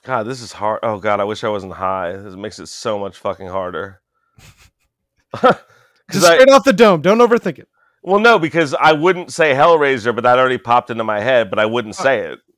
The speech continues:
Speaker 1: because
Speaker 2: All right,
Speaker 1: I don't even
Speaker 2: Hellraiser,
Speaker 1: like
Speaker 2: number two.
Speaker 1: No, because that's not even, like, one of my favorite horror movies. It just came my, oh, Candyman.
Speaker 2: Candyman. Okay, if it's one of your favorite horror movies, then, then I'm gonna put that in the top five. Candyman.
Speaker 1: But
Speaker 2: House
Speaker 1: Hellraiser's
Speaker 2: Call
Speaker 1: not.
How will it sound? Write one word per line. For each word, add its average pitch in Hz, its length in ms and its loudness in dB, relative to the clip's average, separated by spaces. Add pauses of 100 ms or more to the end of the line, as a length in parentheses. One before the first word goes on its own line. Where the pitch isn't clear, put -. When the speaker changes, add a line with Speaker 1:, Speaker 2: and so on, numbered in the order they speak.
(140)
Speaker 1:
because 156 180 0
Speaker 2:
All 208 60 6
right, 175 120 4
Speaker 1:
I - 40 2
don't 135 240 4
even 202 140 4
Speaker 2:
Hellraiser, 151 40 -2
Speaker 1:
like 123 180 0
Speaker 2:
number 226 280 2
two. 143 280 -10 (440)
Speaker 1:
No, 427 320 4
because 151 220 -2
that's 180 180 2
not 208 180 4
even, 185 280 -2
like, 160 200 -2 (360)
one 156 200 -2
of 165 40 2
my 156 120 4
favorite 156 400 0
horror 160 280 4
movies. 113 320 -6
It 120 80 -10
just 117 160 -16
came 135 180 -4
my, 131 220 0
oh, 170 120 4
Candyman. 143 720 -2 (480)
Speaker 2:
Candyman. 220 520 2
Okay, 190 400 0
if 180 160 -8
it's 202 220 -6
one 226 160 -2
of 226 80 -2
your 220 80 0
favorite 208 320 0
horror 220 220 0
movies, 175 340 -2
then, 160 120 -6
then 165 160 -2
I'm 165 120 -6
gonna 151 180 -6
put 156 180 -8
that 147 100 -4
in 147 80 -8
the 147 80 -10
top 156 220 -8
five. 165 240 -4
Candyman. 202 380 -2
Speaker 1:
But 160 100 4
Speaker 2:
House 185 220 6
Speaker 1:
Hellraiser's 180 360 2
Speaker 2:
Call 160 160 0
Speaker 1:
not. 92 240 -4